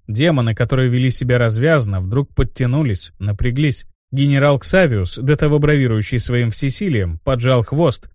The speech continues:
и начал смещаться к заговорщикам. Гости образовали три круга, состоящих из тринадцати демонов.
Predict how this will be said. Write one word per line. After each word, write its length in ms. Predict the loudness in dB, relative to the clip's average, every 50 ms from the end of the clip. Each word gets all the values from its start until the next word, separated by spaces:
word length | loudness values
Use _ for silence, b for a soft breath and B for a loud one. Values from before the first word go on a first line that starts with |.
| _ -6
и 100 | -2 0
начал 280 | 0 0 0 0 -2
смещаться 540 | -2 0 -2 -2 0 0 0 0 0 -2 -2
к 60 | 0
заговорщикам. 800 | 0 0 2 2 2 2 2 0 0 -4 -6 -8 -10 -10 -10 -10 -14 _ _ _ _ -6
Гости 380 | 0 2 2 2 4 2 2
образовали 540 | 2 4 4 4 4 4 4 4 4 2 2
три 200 | 0 0 -2 -2
круга, 400 | 0 0 0 0 2 0 -2 -2
состоящих 720 | -2 -2 -2 -2 0 0 0 2 0 0 0 -2 -2 -2 -2
из 120 | -4 -2
тринадцати 600 | -2 -2 -2 0 0 -2 -2 -4 -6 -4 -4 -2
демонов. 520 | 0 0 0 0 -2 -4 -6 -10 -14 -20